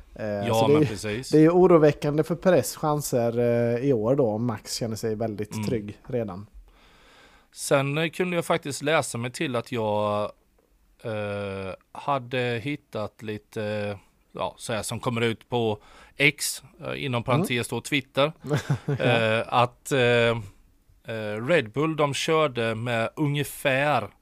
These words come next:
Speaker 2: åttiofem kilo bränsle i bilen under testerna.
Speaker 1: Mhm.
Speaker 2: Så
Speaker 1: Är det
Speaker 2: alltså
Speaker 1: mycket
Speaker 2: ganska
Speaker 1: eller lite? Det
Speaker 2: De får ju max ha hundratio.
Speaker 1: Ja.
Speaker 2: Så det är ju, det är ju åt det tyngre hållet.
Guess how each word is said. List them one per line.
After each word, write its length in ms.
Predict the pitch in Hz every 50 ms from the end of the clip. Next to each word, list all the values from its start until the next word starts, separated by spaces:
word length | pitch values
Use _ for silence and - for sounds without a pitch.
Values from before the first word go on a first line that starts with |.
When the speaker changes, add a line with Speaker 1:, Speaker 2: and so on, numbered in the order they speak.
| _ _ _ -
Speaker 2:
åttiofem 720 | 147 - - - 131 120 - - - 135 120 110 110 104
kilo 460 | - - - 135 110 107 101 104 101
bränsle 560 | 101 117 120 127 120 107 - - 127 143 160
i 80 | - 160
bilen 360 | 147 156 117 95 92 95 -
under 280 | - 123 113 104 101
testerna. 460 | - - 117 120 - - 101 113 156 - _ _ _ _ _ _ _ _ _ _ _ _ _ _ _
Speaker 1:
Mhm. 400 | - 127 113 98 143 165 208 208 208 -
Speaker 2:
Så 140 | - - -
Speaker 1:
Är 40 |
det 20 | 143
Speaker 2:
alltså 160 | 143 151 -
Speaker 1:
mycket 160 | 113 110 104
Speaker 2:
ganska 280 | 135 135 139 147 151 160
Speaker 1:
eller 160 | 165 123 123
lite? 140 | 117 - 113 117
Det 200 | 127 131 131 127 - - _ _ - - - - - - _ _ _ 190
Speaker 2:
De 160 | 147 147 143
får 120 | - 170 156
ju 60 | 135
max 260 | 139 139 139 - -
ha 140 | 143 120 113
hundratio. 760 | 110 131 123 113 113 - - 135 127 117 104 95 107 127 131 - - - _ _ _ _ _ _ _ _
Speaker 1:
Ja. 320 | - 135 120 117 117 139 - _ _
Speaker 2:
Så 140 | - -
det 100 | 123 117
är 40 | 123
ju, 260 | 127 123 127 135 135
det 120 | 127 120 135
är 40 | 135
ju 80 | 135
åt 200 | 139 135 139 135
det 140 | 160 135 -
tyngre 400 | - 156 139 120 110 110 113 113
hållet. 640 | 110 107 113 101 92 98 107 131 139 _ _ - -